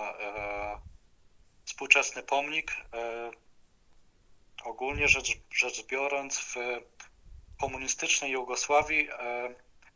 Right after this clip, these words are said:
on był coś na zasadzie bohatera narodowego, znaczy może nie narodowego, ale, mm,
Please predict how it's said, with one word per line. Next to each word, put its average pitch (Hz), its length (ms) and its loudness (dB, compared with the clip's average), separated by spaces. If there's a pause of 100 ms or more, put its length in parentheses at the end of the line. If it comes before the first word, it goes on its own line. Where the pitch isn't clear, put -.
(140)
on 135 240 2
był 135 380 0 (2750)
coś 151 300 2
na 135 120 0
zasadzie 139 560 4
bohatera 135 640 4
narodowego, 131 1080 0 (240)
znaczy 131 340 2
może 143 260 4
nie 147 140 -2
narodowego, 131 880 2
ale, 120 320 2 (540)
mm, 113 340 -16